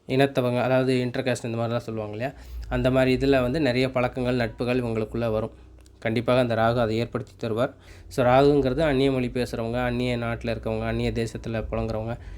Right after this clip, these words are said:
எல்லாத்தையும் ஒண்ணு, ஒ-, ஒண்ணு சேர்க்க வைக்கும். So, அந்த மாதிரியான திசை கரெக்டா இவங்களுக்கு அந்த இருபத்திரெண்டுலேருந்து ஆரம்பிக்கும் போது, இவங்களுடைய அந்த ஸ்டார்டிங் ஸ்டேஜ்ல கிடைக்கிற நட்பு எல்லாமே பார்த்தீங்கன்னா, வேறு, வேற்று மொழி பேசுறவங்களா இருப்பாங்க, வேற்று மாநிலத்தவரா இருப்பாங்க,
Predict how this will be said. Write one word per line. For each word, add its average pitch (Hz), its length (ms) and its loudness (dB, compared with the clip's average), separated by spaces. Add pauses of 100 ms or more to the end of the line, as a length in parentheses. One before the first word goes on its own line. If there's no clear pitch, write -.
(180)
எல்லாத்தையும் 131 440 4
ஒண்ணு, 123 280 0
ஒ-, 120 120 -4 (300)
ஒண்ணு 117 180 -2
சேர்க்க 123 240 -4
வைக்கும். 110 380 -6
So, 139 140 0
அந்த 127 160 2
மாதிரியான 131 320 4
திசை 131 280 -2
கரெக்டா 135 280 2
இவங்களுக்கு 131 340 2
அந்த 120 100 -2
இருபத்திரெண்டுலேருந்து 127 720 0
ஆரம்பிக்கும் 117 400 -2
போது, 110 220 -2 (460)
இவங்களுடைய 139 340 4
அந்த 135 120 2
ஸ்டார்டிங் 147 380 4
ஸ்டேஜ்ல 139 300 0
கிடைக்கிற 127 320 -2
நட்பு 123 300 -2
எல்லாமே 131 280 2
பார்த்தீங்கன்னா, 139 420 0
வேறு, 135 300 4
வேற்று 139 280 0
மொழி 131 160 2
பேசுறவங்களா 117 500 -4
இருப்பாங்க, 110 320 -8 (540)
வேற்று 139 280 4
மாநிலத்தவரா 123 600 4
இருப்பாங்க, 113 340 -4